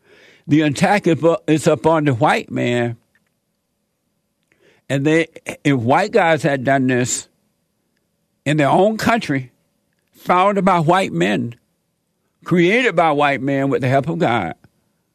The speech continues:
they would have said those thugs were white. But not once did they say it. And this man is, that was attacked, the weatherman,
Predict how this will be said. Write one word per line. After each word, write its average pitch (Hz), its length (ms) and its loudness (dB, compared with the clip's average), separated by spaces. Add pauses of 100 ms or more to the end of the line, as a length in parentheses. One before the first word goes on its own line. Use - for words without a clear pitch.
(460)
they 160 140 2
would 175 160 2
have 120 80 -6
said 131 260 0
those 139 340 -2 (160)
thugs 131 380 0
were 127 140 -6
white. - 600 -4 (1160)
But 117 180 -4
not 127 220 0
once 120 280 -2
did 107 180 -6
they 107 140 -2
say 92 240 -6
it. - 120 -16 (4000)
And 156 160 0
this 180 160 0
man 214 240 2
is, 165 180 0 (100)
that 156 240 0
was 147 180 0
attacked, 185 580 0 (520)
the 127 100 0
weatherman, 175 640 2